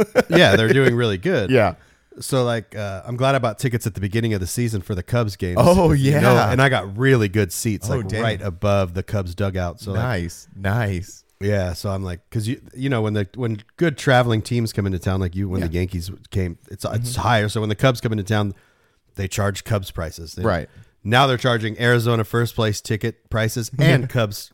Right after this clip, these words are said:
Speaker 1: Yeah.
Speaker 2: prices. You know what I mean? So
Speaker 1: Yeah, it's crazy. But ultimately, you know what? I, I have a lot of fun doing what we do. I mean,
Speaker 2: That's
Speaker 1: as long
Speaker 2: all
Speaker 1: and
Speaker 2: that, that's all that matters.
Speaker 1: and, you know, and w-, I, I try to,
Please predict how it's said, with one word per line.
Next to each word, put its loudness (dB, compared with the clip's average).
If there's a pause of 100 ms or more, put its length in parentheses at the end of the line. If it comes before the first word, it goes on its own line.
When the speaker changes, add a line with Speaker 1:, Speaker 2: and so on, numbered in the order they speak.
(120)
Speaker 1:
Yeah. 2
Speaker 2:
prices. -2
You -4
know -4
what -6
I -8
mean? -8
So -4
Speaker 1:
Yeah, 4
it's -6
crazy. -6 (760)
But 0
ultimately, 2
you 0
know 2
what? 0
I, 0
I -2
have 0
a 0
lot 0
of -2
fun -4 (140)
doing -2
what -4
we -4
do. -6 (140)
I -4
mean, -4
Speaker 2:
That's -4
Speaker 1:
as 2
long 2
Speaker 2:
all 0
Speaker 1:
and 0
Speaker 2:
that, -8 (120)
that's -16
all 0
that -2
matters. -6 (240)
Speaker 1:
and, 2
you 0
know, 2
and 0 (120)
w-, -12
I, -4
I 2
try -2
to, -2